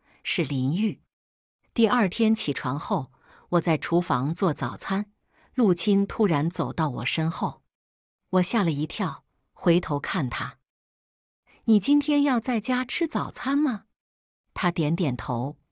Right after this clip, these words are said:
，“嗯。”我为难地看了眼手中的食材。以前，我是总会备好两份早餐的，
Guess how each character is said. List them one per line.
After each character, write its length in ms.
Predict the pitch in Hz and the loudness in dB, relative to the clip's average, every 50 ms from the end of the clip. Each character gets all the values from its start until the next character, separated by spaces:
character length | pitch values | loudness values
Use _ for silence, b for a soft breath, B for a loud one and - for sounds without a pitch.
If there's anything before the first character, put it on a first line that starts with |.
| _ _ _ - | _ _ _ -6
，“嗯。” 200 | 202 185 - _ _ _ _ _ _ _ _ _ _ _ _ _ b b b b | -6 -6 -6 _ _ _ _ _ _ _ _ _ _ _ _ _ b b b b
我 140 | b 208 196 | b 0 2
为 220 | 180 196 208 254 277 | 4 4 4 4 4
难 180 | 247 190 190 | 4 2 2
地 100 | 226 220 | 0 -2
看 260 | 196 - - - 214 | -2 -4 -4 -2 -2
了 60 | 185 175 | 0 0
眼 280 | 151 151 143 147 185 | 0 0 0 -2 -2
手 320 | 202 - - 175 135 123 127 | -2 -2 -2 -2 -2 -2 -2
中 200 | - 196 214 220 | 0 0 2 2
的 100 | 220 175 | 2 0
食 240 | - - - 135 | -2 -2 -4 -6
材。 380 | 131 - - - - 151 143 - _ _ _ _ _ _ _ _ _ _ _ _ _ - | -6 -6 -6 -6 -6 -8 -8 -12 _ _ _ _ _ _ _ _ _ _ _ _ _ 0
以 140 | 185 185 | 0 2
前， 400 | 170 - - 175 151 147 160 175 - _ _ B B B B B B | 2 2 0 0 0 0 -2 -4 -8 _ _ B B B B B B
我 140 | B 208 190 | B 2 2
是 140 | - - 233 | 2 2 -2
总 240 | - - 180 147 143 | -2 0 0 0 0
会 200 | - - 226 196 | 2 2 2 2
备 200 | - 269 240 190 | 2 0 0 0
好 280 | 170 - - 151 196 | 0 -2 -2 -2 0
两 280 | 226 196 170 113 113 117 | 0 0 -2 -2 -4 -4
份 240 | - - 233 196 170 | -2 0 0 0 0
早 220 | - 139 113 107 | -2 -4 -6 -6
餐 320 | - - - 214 220 247 | -8 -6 -4 -2 0 0
的， 220 | 254 220 160 - | 0 -2 -4 -6